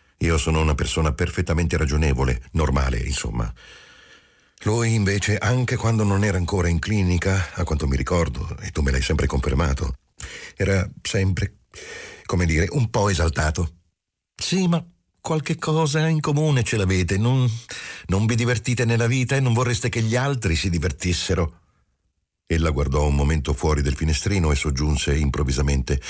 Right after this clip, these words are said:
"Io non verrò al tuo matrimonio, del resto non devi offenderti, non vado più in alcun luogo, ma siccome dopo tutto sei mio figlio, penso che debbo farti un regalo. Che cosa vorresti?" "Nulla, mamma",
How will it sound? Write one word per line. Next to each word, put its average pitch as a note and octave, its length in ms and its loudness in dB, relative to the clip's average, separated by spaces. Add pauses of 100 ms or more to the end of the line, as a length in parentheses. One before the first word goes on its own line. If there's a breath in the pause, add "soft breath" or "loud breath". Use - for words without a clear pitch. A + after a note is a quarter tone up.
(200 loud breath)
"Io D#3 320 2
non C3+ 300 2
verrò B2+ 280 2
al A#2 80 0
tuo G2+ 220 -2
matrimonio, E2+ 680 0
del G2+ 240 0
resto F#2 240 0
non F2 100 2
devi E2 180 2
offenderti, D#2 840 -2
non E2 140 0
vado D#2 180 0
più G2+ 220 0
in F#2 120 2
alcun F2 320 0
luogo, F2+ 460 0
ma F#2 300 2
siccome B2+ 340 0
dopo A2+ 220 0
tutto B2 200 -4
sei C3+ 140 0
mio C#3 120 2
figlio, C3+ 280 -2
penso A#2 300 0
che G#2 120 -2
debbo A2 300 0
farti - 520 -4
un A#2 140 2
regalo. F#2 480 -4 (440 loud breath)
Che - 100 -4
cosa C3+ 200 0
vorresti?" A#2 460 0 (1080)
"Nulla, B1 420 0
mamma", A1+ 420 2